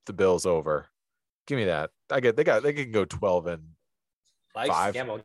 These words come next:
Speaker 2: Guys, it's been M A B Sports Podcast, episode one seventy-nine. Don't worry, we got plenty of more futures coming up, and we will get them all in come hell or high water before week one of that N F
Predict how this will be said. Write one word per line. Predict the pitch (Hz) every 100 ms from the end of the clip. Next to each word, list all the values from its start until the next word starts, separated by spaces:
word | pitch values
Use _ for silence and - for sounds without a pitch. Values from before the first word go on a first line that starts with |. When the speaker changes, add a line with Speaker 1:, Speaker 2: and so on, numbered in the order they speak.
| -
Speaker 2:
Guys, | 175 151
it's | 185
been | 196 151 127 123 _ _ _ _ -
M | 175
A |
B | 180 131
Sports | - 196 -
Podcast, | 156 143 - 110 -
episode | 135 131 123 107 _ - - - _
one | 120 135 135 -
seventy-nine. | - 143 127 123 117 107 98
Don't | 117
worry, | 110 110
we |
got | 107 104
plenty | - 127
of | 117
more | 113 104
futures | - 120 - 107
coming | - 123 117
up, | 117
and | 113 110
we | 147
will | 131 104
get | - 127
them | 123 107
all | 110 110
in | 113 113 113 _ -
come | 117
hell | - - 156
or | 123
high | - - 131
water | - 80 - - _ _ _ _
before | - - 113 107 101 98 - _ _ _ _ -
week | 127 135 - - _
one | 107 110 113 -
of | 104
that | 104 107 - _ _ _
N | 131 120 123
F | - 113 107